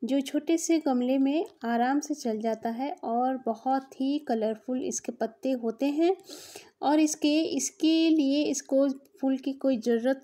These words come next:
ही नहीं है, ये वैसे भी बहुत खूबसूरत प्लांट है। तो आपके साथ मैं आज शेयर करने वाली हूँ कि इस प्लांट को कैसे बूसी करें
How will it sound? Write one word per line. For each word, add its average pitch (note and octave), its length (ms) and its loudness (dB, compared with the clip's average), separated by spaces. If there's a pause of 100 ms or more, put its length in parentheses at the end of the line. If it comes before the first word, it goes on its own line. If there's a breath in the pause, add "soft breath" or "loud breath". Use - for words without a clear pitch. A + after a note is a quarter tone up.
(120)
ही D4 60 2
नहीं D4 240 4
है, D#4 140 2
ये C#4 240 0
वैसे A#3 400 -2
भी C4+ 140 0
बहुत A#3 400 -6
खूबसूरत B3+ 500 -6
प्लांट C4 320 -2
है। F4+ 280 -4 (320)
तो D4+ 220 4
आपके C#4+ 360 0
साथ C#4+ 280 0
मैं C#4 340 -2
आज B3+ 240 -4
शेयर A#3+ 320 -2
करने B3+ 300 -4
वाली B3+ 280 0
हूँ C#4+ 480 -6
कि C4+ 80 -2
इस - 280 -2
प्लांट C#4 580 -2
को D4+ 120 -2
कैसे B3+ 340 -2
बूसी A#3 360 -4
करें D4 360 0